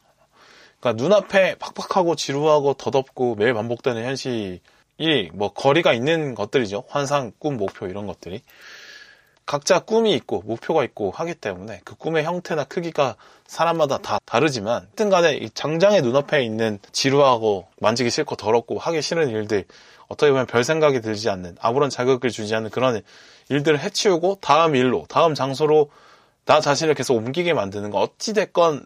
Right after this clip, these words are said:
내가 머릿속에 박혀있는 목표들 때문이라고 생각을 합니다. 지금은 다가오지 않은 미래에 대한 그림들 때문에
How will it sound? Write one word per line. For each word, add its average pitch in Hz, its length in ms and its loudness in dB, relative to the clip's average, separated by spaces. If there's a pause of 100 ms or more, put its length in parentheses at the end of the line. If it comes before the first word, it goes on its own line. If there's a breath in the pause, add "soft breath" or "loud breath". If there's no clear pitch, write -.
(160)
내가 123 500 4 (200)
머릿속에 127 440 2
박혀있는 110 400 -8
목표들 117 1000 -2
때문이라고 156 1120 -2
생각을 120 340 -10
합니다. 135 300 -14 (260 soft breath)
지금은 151 460 2
다가오지 113 540 0
않은 104 240 -4
미래에 117 340 2
대한 107 260 0
그림들 117 720 -2
때문에 165 540 2